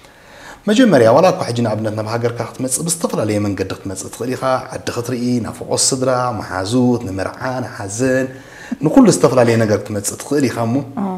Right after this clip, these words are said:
Speaker 1: መረብ ከ ቀንዲ ናብ ዝደምጸኪ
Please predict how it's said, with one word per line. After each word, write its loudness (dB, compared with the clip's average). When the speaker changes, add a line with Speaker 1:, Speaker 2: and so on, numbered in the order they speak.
Speaker 1:
መረብ 8
ከ -4
ቀንዲ 0
ናብ 6
ዝደምጸኪ -2